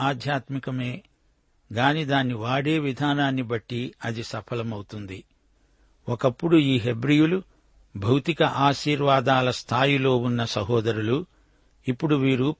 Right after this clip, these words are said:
పరలోక సంబంధమైన పిలుపులో పాలు పొందిన పరిశుద్ధ సహోదరులు. వీరిప్పుడు యేసుక్రీస్తు ప్రజలు.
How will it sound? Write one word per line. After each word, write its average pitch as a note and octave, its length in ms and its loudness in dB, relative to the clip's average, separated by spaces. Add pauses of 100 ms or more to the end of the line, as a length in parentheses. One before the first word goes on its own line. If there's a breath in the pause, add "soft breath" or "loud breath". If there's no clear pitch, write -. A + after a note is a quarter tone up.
పరలోక D#3+ 440 2
సంబంధమైన C#3+ 840 0
పిలుపులో C#3 640 0
పాలు C3 380 0
పొందిన B2+ 420 0
పరిశుద్ధ A#2 600 -2
సహోదరులు. G2+ 800 -2 (840)
వీరిప్పుడు B2+ 560 0
యేసుక్రీస్తు D3 840 0
ప్రజలు. A#2 500 2